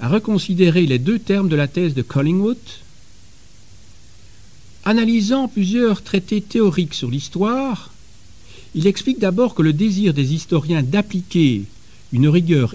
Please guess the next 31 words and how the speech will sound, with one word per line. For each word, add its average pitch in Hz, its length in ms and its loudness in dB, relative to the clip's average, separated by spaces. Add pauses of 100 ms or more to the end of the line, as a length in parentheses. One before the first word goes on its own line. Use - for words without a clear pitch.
(120)
épistémologique 165 880 -2
à 131 40 -2
la 120 120 0
narration 147 500 -2
fut - 160 -4
mitigé. 143 600 0 (1300)
Il 95 80 -8
montre 101 260 -6 (120)
ensuite 196 680 -4 (120)
qu'au 101 100 -6
dix-septième 123 540 -2
siècle, 190 420 -4 (540)
des 147 80 2
philosophes 220 460 2
se 160 100 0
sont 190 160 0
occupés 175 400 2
d'histoire 131 760 -2 (140)
et 107 80 -4
qu'inversement, 147 960 0 (640)
des 143 240 6
historiens 156 680 2
philosophèrent, 139 960 0 (360)
ce - 120 -2
qui 156 160 2
rend 123 160 0 (100)
caduc 127 540 -4 (160)
l'apparent 135 480 -4
paradoxe 107 480 -6
de 101 60 -6
Collingwood. 98 500 -6